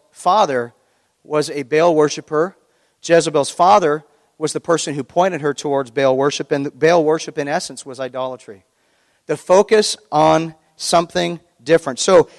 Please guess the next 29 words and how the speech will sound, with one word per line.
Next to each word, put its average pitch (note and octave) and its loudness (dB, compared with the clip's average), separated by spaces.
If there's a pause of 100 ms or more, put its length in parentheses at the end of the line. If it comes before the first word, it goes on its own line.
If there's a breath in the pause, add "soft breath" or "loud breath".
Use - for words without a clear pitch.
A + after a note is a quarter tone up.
Second A#3 2
Kings G3 -4
nine F#3 0
twenty-two, F3 -2
every, E3 -2
we're E3+ -6
just F#3 -2
gonna, E3 2
we've D#3 0
already G3 4
read F3 6
this D#3 -4
verse, D#3+ 0
but E3 0
I D3+ 2
wanna E3+ 2
go D#3 4
back C#3+ 2
to - -8
it. B2+ -6
It C3 -10
says, D#3+ -2
"How G#3+ 2
can G#3+ -4
there F#3 -4
be E3 -4
peace?" F3 -10
Jehu C#3+ -4
replied, B2+ -2